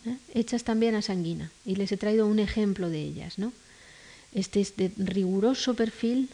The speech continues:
¿eh? Como una modelo de la antigüedad clásica, pero está buscando un rostro que no es de belleza, sino lo contrario,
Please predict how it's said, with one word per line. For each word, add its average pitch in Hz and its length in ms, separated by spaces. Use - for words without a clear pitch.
¿eh? 233 160
Como 185 680
una 170 560
modelo 175 520
de 180 120
la 180 80
antigüedad 185 500
clásica, 220 580
pero 208 340
está 208 280
buscando 220 640
un 208 180
rostro 202 360
que 226 120
no 185 140
es 196 100
de 190 100
belleza, 175 440
sino 214 260
lo 175 100
contrario, 180 520